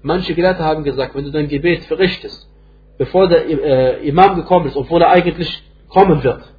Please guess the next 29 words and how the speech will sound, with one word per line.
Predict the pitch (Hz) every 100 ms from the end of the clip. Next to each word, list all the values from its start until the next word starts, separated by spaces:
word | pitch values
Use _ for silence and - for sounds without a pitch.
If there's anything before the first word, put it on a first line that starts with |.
| _
und | 127
du | 135
berichtest | 180 190 196
einfach | 170 151
vorher, | 208 208 202 254 - - _ _ _ _ -
ja, | 156
dein | 147 139
Gebet | 151 180
ist | 147
ungültig. | - 165 131 117 - - - _ _ _ _ _ _
Warum | 135 143 202
haben | 156
sie | 127
das | 117 -
gesagt? | 113 107 -
Weil | 123 180
der | 170
Prophet | - 139 165 156
sallallahu | 139 139 139
alaihi | 151
wasallam | 139 135 127
hat |
gesagt, | - 117 139 175 190 - _ _ _ _
"وَلَا | - 123 139 170 175
يَؤُمَّنَّ | 160 147 - 147 147 165 160
الرَّجُلُ | 151 135 147 156 156 151
الرَّجُلَ | 131 127 147 151 151 165
فِي | -
سُلْطَانِهِ." | 135 147 123 143 127 107 101